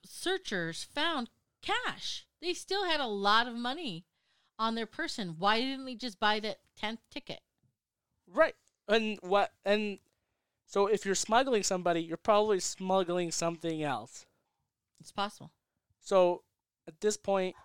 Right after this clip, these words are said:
Speaker 2: I don't know why they would still broke free from the tent. So maybe either there was a struggle between themselves, or the radiation might have fucked with them, or they thought something was wrong, or they're supposed to meet somebody out there. There is a theory I saw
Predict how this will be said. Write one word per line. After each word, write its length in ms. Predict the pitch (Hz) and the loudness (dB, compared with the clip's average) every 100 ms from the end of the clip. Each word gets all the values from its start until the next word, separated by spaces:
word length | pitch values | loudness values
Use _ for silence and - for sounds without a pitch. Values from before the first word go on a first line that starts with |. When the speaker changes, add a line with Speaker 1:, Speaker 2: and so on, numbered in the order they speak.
| _ | _
Speaker 2:
I 40 | 170 | -6
don't 100 | 160 | -2
know 80 | 151 | 0
why 220 | 147 151 | 0 0
they 80 | 156 | 0
would 120 | 147 | -2
still 200 | - 156 | -4 -8
broke 260 | 139 151 147 | -4 -6 -6
free 140 | 160 | -12
from 180 | - 147 | -12 -12
the 100 | 127 | -12
tent. 340 | - 160 190 - _ _ _ _ | -6 -6 -6 -10 _ _ _ _
So 120 | 156 | -4
maybe 420 | 139 147 147 147 156 | 0 0 -2 -4 -4
either 160 | 147 | -4
there 160 | 139 139 | -2 -4
was 120 | 127 | -4
a 60 | 123 | -6
struggle 340 | - 156 156 | -4 -4 -4
between 280 | 147 - 143 | -6 -8 -8
themselves, 680 | 127 - 160 165 180 175 - _ - | -8 -2 2 4 2 -4 -14 _ -4
or 280 | 143 139 | 0 0
the 180 | 135 135 | -2 -8
radiation 500 | 135 139 135 139 156 | -6 -4 -4 -4 -4
might 120 | 139 127 | -6 -8
have 100 | 120 | -8
fucked 240 | 170 - | -10 -8
with 140 | 180 - | -12 -4
them, 320 | 175 170 175 _ _ _ | -2 -2 -6 _ _ _
or 80 | 131 | -8
they 120 | 123 | -6
thought 240 | 135 127 | -6 -8
something 220 | - 135 | -10 -12
was 180 | 120 113 | -12 -8
wrong, 300 | 139 151 165 | -4 -2 -2
or 120 | 175 | -6
they're 100 | 143 | -8
supposed 240 | 127 143 - | -6 -8 -8
to 80 | 123 | -8
meet 240 | 143 180 | -8 -4
somebody 280 | 202 190 190 | -4 -2 0
out 180 | 185 - | 0 0
there. 160 | 180 | -4
There 160 | 165 185 | 2 4
is 140 | 220 | 4
a 40 | 208 | 2
theory 280 | - 196 190 | 0 0 0
I 40 | |
saw 300 | 165 180 180 | 2 2 2